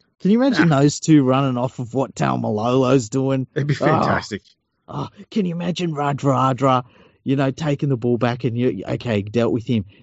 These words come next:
Speaker 1: Now you got Taumalolo. Oh, no. Can we get, rugby league gods, I don't ask for much apart from Panthers premiership,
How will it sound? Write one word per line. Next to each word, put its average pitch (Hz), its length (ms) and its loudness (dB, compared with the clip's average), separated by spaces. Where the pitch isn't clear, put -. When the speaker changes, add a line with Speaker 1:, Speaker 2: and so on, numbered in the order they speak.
Speaker 1:
Now 120 180 2
you 120 180 2
got 110 220 0
Taumalolo. 98 920 0
Oh, 113 640 0
no. 101 560 -2
Can 147 140 0
we 139 120 2
get, 139 280 -6
rugby 120 320 4
league 98 180 2
gods, 90 420 -4
I - 60 -6
don't 127 200 0
ask 98 280 -2
for 90 100 -6
much 85 480 -6
apart - 260 -6
from 95 180 -6
Panthers 92 360 -6
premiership, - 480 -6